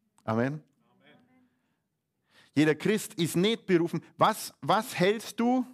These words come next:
ich meine, ich hoffe, du bist keiner von denen, aber was hältst du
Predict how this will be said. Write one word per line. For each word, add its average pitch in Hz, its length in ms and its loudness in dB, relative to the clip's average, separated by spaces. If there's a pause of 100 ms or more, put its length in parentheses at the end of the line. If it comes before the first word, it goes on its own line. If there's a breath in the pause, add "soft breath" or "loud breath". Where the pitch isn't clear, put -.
(120)
ich - 60 -8
meine, 143 180 2
ich 139 60 0
hoffe, 165 160 -2
du 160 80 -4
bist 196 240 -8
keiner 214 240 -2
von 208 140 -2
denen, 220 340 -2 (260 loud breath)
aber 151 220 2
was 160 220 -2
hältst 196 420 0
du 233 200 -2